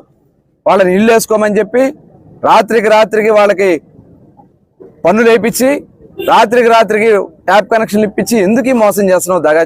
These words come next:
చేస్తా ఉన్నావు? కొనివ్వండి, కొనివ్వండి, సెంటు భూమి అన్నారు,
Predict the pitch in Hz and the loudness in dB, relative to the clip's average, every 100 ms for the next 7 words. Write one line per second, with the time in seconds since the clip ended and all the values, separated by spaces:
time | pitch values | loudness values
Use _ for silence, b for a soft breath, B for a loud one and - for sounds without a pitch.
0 | 151 143 156 147 151 _ _ _ _ _ | -2 -2 -4 -4 -8 _ _ _ _ _
1 | _ _ _ 220 269 285 269 202 113 _ | _ _ _ 0 2 4 2 0 -4 _
2 | _ _ _ _ 214 254 254 220 196 240 | _ _ _ _ -2 0 2 -2 0 -2
3 | 226 240 247 247 240 190 | 0 0 0 0 2 0